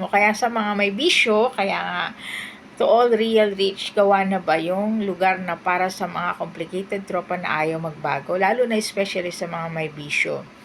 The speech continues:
The place of complicated tropa na sinasabi ko, sa abroad, sama-sama sila, di ba? Sama-sama sila. Ayaw nila makiisa sa pagbabago. Bigyan kita ng sample. Ah,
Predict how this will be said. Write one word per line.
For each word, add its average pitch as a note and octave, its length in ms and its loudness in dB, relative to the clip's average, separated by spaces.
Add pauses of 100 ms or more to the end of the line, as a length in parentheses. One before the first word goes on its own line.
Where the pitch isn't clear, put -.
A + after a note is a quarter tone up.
(320)
The G3 160 0
place A3 560 2
of F#3+ 320 4
complicated F#3 880 -2
tropa E3 320 -2
na D#3+ 80 -8
sinasabi D#3+ 640 -6
ko, D#3+ 80 -4
sa - 240 0
abroad, D#3+ 480 2 (160)
sama-sama D#3 640 -4
sila, C#3+ 320 -4
di G3 160 -6
ba? C#4 240 0 (880)
Sama-sama B3+ 480 0
sila. C#4+ 400 -6 (320)
Ayaw A3+ 160 2
nila C4+ 240 0
makiisa C#4+ 400 -4
sa C#4 160 -4
pagbabago. B3+ 800 0
Bigyan F#3+ 240 -4
kita G#3+ 240 -4
ng G#3+ 80 2
sample. G#3+ 640 0 (640)
Ah, F#3 800 4